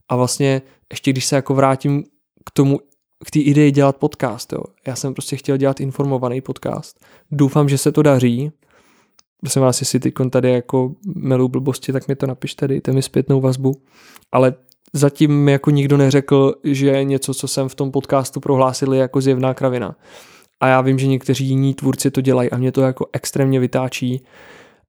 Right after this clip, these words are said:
Eh, když se třeba někde totiž mluví o právu a ty lidi mají svůj jako laický názor, já jim ho neberu, je to v pořádku, ale já se taky snažím jako nevyjadřovat k věcem, o kterých, eh, vím prostě prd.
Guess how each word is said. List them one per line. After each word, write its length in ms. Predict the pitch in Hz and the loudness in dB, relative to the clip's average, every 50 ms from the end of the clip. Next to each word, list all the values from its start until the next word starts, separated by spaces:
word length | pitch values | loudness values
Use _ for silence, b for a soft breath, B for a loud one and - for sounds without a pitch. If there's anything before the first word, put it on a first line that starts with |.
| - | -2
Eh, 560 | 135 131 131 131 131 127 127 123 127 127 131 160 - _ _ _ _ _ _ _ _ _ _ _ _ _ _ _ _ _ _ _ _ _ _ _ _ _ _ _ _ _ _ _ _ _ _ _ _ - | 0 2 2 4 2 2 2 2 0 0 -2 -6 -10 _ _ _ _ _ _ _ _ _ _ _ _ _ _ _ _ _ _ _ _ _ _ _ _ _ _ _ _ _ _ _ _ _ _ _ _ -14
když 360 | 135 - 139 135 156 151 - | -12 -6 -2 -2 -2 -2 -2
se 80 | - | -4
třeba 240 | 170 - - 170 156 | -6 -4 -2 0 0
někde 260 | 156 156 151 151 156 | 2 2 2 2 2
totiž 340 | 151 - 151 - - 156 - | 2 0 -2 -4 -4 -4 -2
mluví 280 | 160 151 147 147 151 - | 0 0 0 0 -2 -2
o 100 | - 135 | -4 -4
právu 500 | - - 165 160 185 190 156 135 - - _ _ _ _ _ _ _ _ _ _ - | -2 0 0 2 2 2 0 0 -4 -10 _ _ _ _ _ _ _ _ _ _ -16
a 80 | 139 | -8
ty 140 | - - 143 | -4 -2 0
lidi 260 | 139 139 139 139 143 | 0 0 -2 -2 -2
mají 220 | 143 143 139 139 135 | 0 0 0 0 -2
svůj 380 | - - - 147 143 139 - - | -4 -4 -2 0 0 0 0 -2
jako 240 | 143 131 - 143 | -6 -4 -2 0
laický 360 | 139 139 135 135 - - 147 139 | 2 2 0 0 -2 -2 -2 0
názor, 320 | 135 135 135 131 135 127 | 0 0 0 0 0 0
já 60 | 131 | 0
jim 120 | 135 143 143 | 0 0 0
ho 100 | 147 147 | -2 -2
neberu, 320 | 147 143 147 147 131 123 | 0 0 0 2 2 0
je 60 | 123 | -2
to 100 | - 143 | -2 -6
v 60 | 131 | -8
pořádku, 560 | - - 139 135 147 143 139 - - 131 123 113 | -6 -4 0 2 2 2 2 0 -2 -2 -2 0
ale 240 | 120 127 131 127 - b b b b b b b b - | 2 2 2 0 -2 b b b b b b b b -2
já 120 | 139 135 | 0 0
se 140 | 131 - - | 0 0 -4
taky 220 | - - - - 135 | -6 -6 -4 -4 -4
snažím 300 | - - 135 135 135 131 | -2 0 0 0 0 0
jako 160 | 123 - 131 | -2 -2 -2
nevyjadřovat 640 | 131 131 123 131 127 127 127 127 131 131 131 127 | -2 0 2 2 2 2 2 0 0 0 0 -2
k 100 | - - | -2 0
věcem, 300 | 135 131 - - 131 127 | 0 0 2 0 0 0
o 60 | 127 | 0
kterých, 440 | 127 - 139 131 127 127 - - - - - - | -2 0 0 0 0 0 -4 -10 -14 -14 -8 -4
eh, 40 | 135 131 127 127 127 127 127 127 127 127 135 - - _ _ - | -2 0 2 2 0 0 0 -2 -2 -4 -4 -6 -10 _ _ -8
vím 360 | 175 131 131 135 131 131 123 | -6 -2 0 0 0 0 0
prostě 320 | 131 131 127 - - 135 | 0 0 -2 -2 -4 -6
prd. 300 | - - - - - - | -4 -4 -4 -4 -6 -14